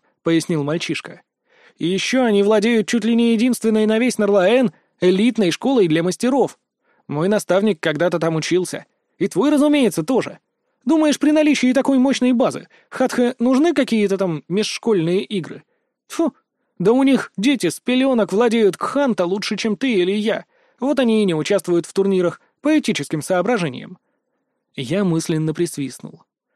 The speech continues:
Так вот, из какого рода был мой последний учитель. Мастер Даэ. Вернее, полагаю, всё же мастер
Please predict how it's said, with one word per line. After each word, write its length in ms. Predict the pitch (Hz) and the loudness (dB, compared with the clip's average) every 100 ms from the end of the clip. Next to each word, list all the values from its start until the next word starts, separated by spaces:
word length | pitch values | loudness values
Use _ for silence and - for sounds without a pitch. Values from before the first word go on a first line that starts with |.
| _ _ | _ _
Так 240 | - 254 - | -6 -4 2
вот, 260 | 302 320 | 2 4
из 120 | 160 - | 2 0
какого 400 | 170 196 160 190 | 0 2 2 2
рода 240 | 262 185 | 2 2
был 180 | 156 180 | 2 2
мой 180 | 190 196 | 2 0
последний 520 | 214 - 214 151 151 | -2 -2 -2 -2 -4
учитель. 600 | 202 - 156 - - - _ _ _ _ - | -4 -6 -10 -10 -20 -20 _ _ _ _ -8
Мастер 520 | 151 202 185 - 196 | -2 -2 -2 -2 -2
Даэ. 640 | 160 196 220 196 135 - _ _ _ _ _ | 2 2 2 0 -4 -10 _ _ _ _ _
Вернее, 420 | 143 180 196 196 | -4 0 2 2
полагаю, 460 | 190 190 180 196 185 | 2 2 4 4 2
всё 220 | - 214 | 0 0
же 100 | 170 | 2
мастер 500 | 175 196 208 - 135 | 0 0 -2 -2 -2